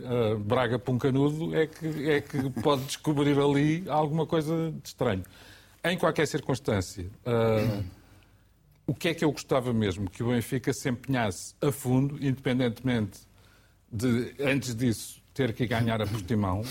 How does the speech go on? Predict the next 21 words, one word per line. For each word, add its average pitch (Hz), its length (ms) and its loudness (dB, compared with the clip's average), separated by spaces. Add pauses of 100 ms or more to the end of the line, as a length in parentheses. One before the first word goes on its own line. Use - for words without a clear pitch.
<laughs> - 180 -20
ah, 110 440 2
e, 127 80 -4
e, 107 540 -4
e, 101 500 -4
e 117 40 2
ao 107 120 4
Benfica 107 640 0 (560)
nunca 143 500 2
é, 117 480 0
ah, 104 360 0
tão 117 180 2
simples 110 480 -2
jogar 110 260 0
em 107 120 0
Portimão 107 520 0
como 101 280 -2
é 110 80 2
para - 140 -2
outras 101 400 -2
grandes, 101 840 -6